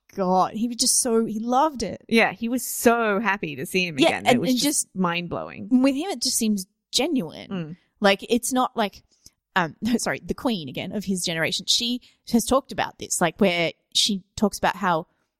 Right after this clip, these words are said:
Speaker 1: she might not remember everyone she meets, but it, they will remember her, and it's her job to make sure that they have a moment with her that is, like, that they go away from that interaction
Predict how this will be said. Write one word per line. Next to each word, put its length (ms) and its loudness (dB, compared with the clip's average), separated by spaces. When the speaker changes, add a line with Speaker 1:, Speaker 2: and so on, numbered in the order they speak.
Speaker 1:
she 180 2
might 100 2
not 100 -6
remember 260 4
everyone 240 -2
she 180 0
meets, 380 -6
but 120 4
it, 140 2
they 140 4
will 160 -6
remember 400 -6
her, 280 4
and 120 -6
it's 160 -6
her 120 0
job 480 0
to 100 4
make 180 2
sure 220 0
that 120 -8
they 120 4
have 180 -2
a 60 -2
moment 340 2
with 200 -8
her 280 -2
that 260 2
is, 540 -2
like, 180 4
that 80 -8
they 140 4
go 160 4
away 240 2
from 180 -6
that 120 -2
interaction 720 -2